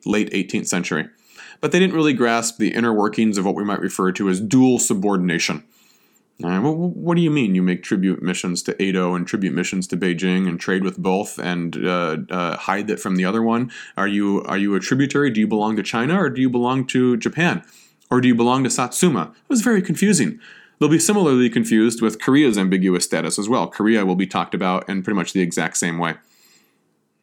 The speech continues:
All right, are you a, are you a tributary of China, or is, are you, are you a part of China? And the Westerners with, you know, their, their,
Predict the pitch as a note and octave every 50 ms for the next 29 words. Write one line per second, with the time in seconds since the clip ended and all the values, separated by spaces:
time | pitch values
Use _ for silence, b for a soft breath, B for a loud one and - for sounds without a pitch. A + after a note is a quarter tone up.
0 | - D#2 D#2+ E2 E2 F2 F#2 G2 G#2 G2+ F#2+ F#2 F2+ F2+ B B B B B B
1 | B _ _ - G2+ G#2 F#2 F#2 - - F3 F3 C4 B3+ - D#4 D4 D4 D4+ D4+
2 | D4 D4+ - D4+ C#4+ D4 E4 E4 F#4 F4 B3+ G3+ F3+ E3+ F3 E3+ F3 F3 - G#3+
3 | - E3+ E3+ E3 - - E3+ E3+ E3 D3+ - - - C#4 D#4+ - C#3+ - - -
4 | C3 G2+ F#2 D#2 D2+ - - C#3+ C3 A#2+ C3 D3 D3+ - - D3+ C#3+ C#3+ D3 D3
5 | C#3 A#2+ A2 A2 - A#2 A2 A2 A2 G#2+ G2 G2+ G2+ G2+ G2+ B B B B B
6 | B _ A2+ A2 A2 G#2+ G#2 G2+